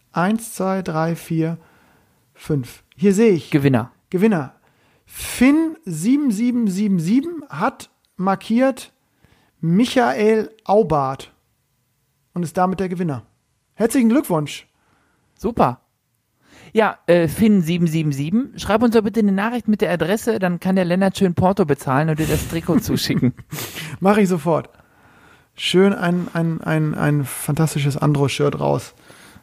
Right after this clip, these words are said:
Speaker 1: an einen Plattenlauscher, das ist doch gut. Ja, haben wir das doch auch abge-, abgehakt.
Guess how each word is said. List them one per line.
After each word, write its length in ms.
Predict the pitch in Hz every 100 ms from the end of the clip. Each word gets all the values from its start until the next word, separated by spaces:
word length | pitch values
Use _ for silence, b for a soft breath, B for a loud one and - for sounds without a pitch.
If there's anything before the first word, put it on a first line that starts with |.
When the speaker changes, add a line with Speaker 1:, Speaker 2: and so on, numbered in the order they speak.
| B
Speaker 1:
an 180 | - 143
einen 240 | 139 143 135
Plattenlauscher, 640 | - - 135 131 - -
das 140 | 131
ist 100 | -
doch 140 | 120 -
gut. 180 | - - _ -
Ja, 140 | 196
haben 100 | 156
wir 60 | 180
das 100 | 185
doch 120 | 196
auch 80 | 190
abge-, 260 | - 135 -
abgehakt. 420 | - - 131 127